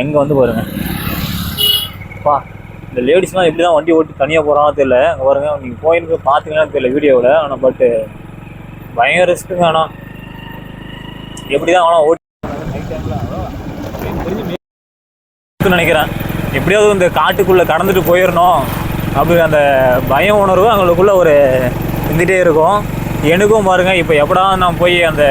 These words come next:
என்ன சொல்றேன்னா வச்சுக்கோ, அந்த காடை தாண்டிட்டுவோம், காடை தாண்டுவோம் அப்படின்ட்டு ஒரு உள்ளுக்குள்ள ஒரு கேள்விக்குறி எழுந்துட்டே இருக்குது. இருந்தாலும் நானும் வண்டி ஓடி தான் இருக்கேன், வண்டி போக மாட்டேங்குது. என்ன பண்றது,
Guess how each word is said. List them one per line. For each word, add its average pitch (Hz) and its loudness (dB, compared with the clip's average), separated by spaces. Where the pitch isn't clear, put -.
என்ன 180 2
சொல்றேன்னா 190 2
வச்சுக்கோ, 175 0
அந்த 143 0
காடை 185 2
தாண்டிட்டுவோம், 190 2
காடை 180 2
தாண்டுவோம் 190 4
அப்படின்ட்டு 175 2
ஒரு 151 4
உள்ளுக்குள்ள 180 4
ஒரு 151 2
கேள்விக்குறி 175 2
எழுந்துட்டே 165 2
இருக்குது. 147 2
இருந்தாலும் 196 2
நானும் 202 2
வண்டி 208 2
ஓடி 202 4
தான் 202 2
இருக்கேன், 190 2
வண்டி 185 0
போக 180 4
மாட்டேங்குது. 165 2
என்ன 156 0
பண்றது, 139 2